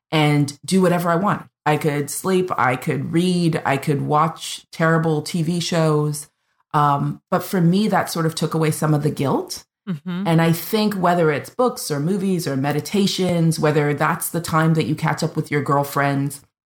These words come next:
Speaker 1: uninterrupted, whether you're journaling, um, maybe you're, maybe you are involving the family, maybe you're playing board games, maybe it's the outside world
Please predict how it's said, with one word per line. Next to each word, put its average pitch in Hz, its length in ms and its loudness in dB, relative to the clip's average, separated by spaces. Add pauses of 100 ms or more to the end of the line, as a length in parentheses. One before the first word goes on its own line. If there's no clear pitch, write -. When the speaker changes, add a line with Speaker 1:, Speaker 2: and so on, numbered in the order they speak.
(140)
Speaker 1:
uninterrupted, 139 1040 -2 (240)
whether 151 160 2
you're 147 140 4
journaling, 147 880 2 (340)
um, 135 480 0
maybe 156 260 2
you're, 151 300 2
maybe 160 240 2
you 180 160 2
are 208 160 2
involving 143 400 0
the 160 60 -6
family, 143 300 -6
maybe 156 220 -2
you're 165 140 0
playing 156 320 0
board 160 320 0
games, 135 240 0
maybe 143 180 0
it's 147 140 -4
the 139 120 -2
outside 151 540 0
world 120 360 -4